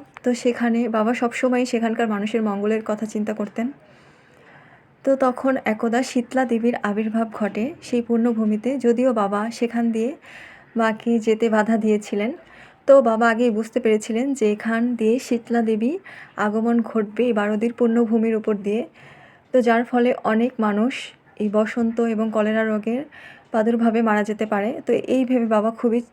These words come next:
চিন্তিত হয়ে পড়েন। তো এক পর্যায়ে বাবা শীতলা দেবীকে আদেশ করেন যেন মা এখান দিয়ে, এই বারোদি ভূমির উপর দিয়ে মা যেন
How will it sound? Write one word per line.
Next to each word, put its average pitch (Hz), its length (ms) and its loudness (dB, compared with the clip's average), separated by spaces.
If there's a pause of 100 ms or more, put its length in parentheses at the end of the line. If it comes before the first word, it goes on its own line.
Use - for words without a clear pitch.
চিন্তিত 226 320 0 (100)
হয়ে 214 220 0
পড়েন। 208 220 0 (880)
তো - 20 6 (100)
এক 240 140 -2
পর্যায়ে 247 300 4 (100)
বাবা 208 180 4 (140)
শীতলা 240 380 0
দেবীকে 220 360 2 (220)
আদেশ 226 180 -2 (100)
করেন 220 220 0 (140)
যেন 214 140 2 (680)
মা 214 100 4 (160)
এখান 226 240 -2 (140)
দিয়ে, 220 180 2 (240)
এই 240 60 2 (480)
বারোদি 220 380 2
ভূমির 233 260 4
উপর 226 160 -2 (100)
দিয়ে 226 120 2 (100)
মা 214 160 -2
যেন 233 120 0